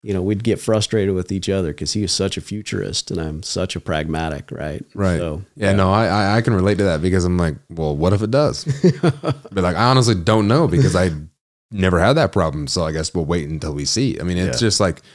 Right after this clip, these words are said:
Speaker 2: there, there's a lot of other things that you can, you can move on. And, and again, it's just personalities, right? Like,
Speaker 1: Mm-hmm.
Speaker 2: you know, I have a partner in the Haugen R V group and, and we're very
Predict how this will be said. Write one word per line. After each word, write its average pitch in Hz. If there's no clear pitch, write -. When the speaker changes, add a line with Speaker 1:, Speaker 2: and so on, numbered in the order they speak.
Speaker 2:
there, 113
there's 104
a 104
lot 113
of 92
other 90
things 92
that 87
you 87
can, 80
you 90
can 87
move 85
on. 104
And, 139
and 139
again, 143
it's 101
just 110
personalities, 87
right? 82
Like, 90
Speaker 1:
Mm-hmm. 90
Speaker 2:
you 101
know, 98
I 104
have 113
a 104
partner 98
in 90
the 90
Haugen 90
R 82
V 87
group 78
and, 73
and 82
we're 92
very 87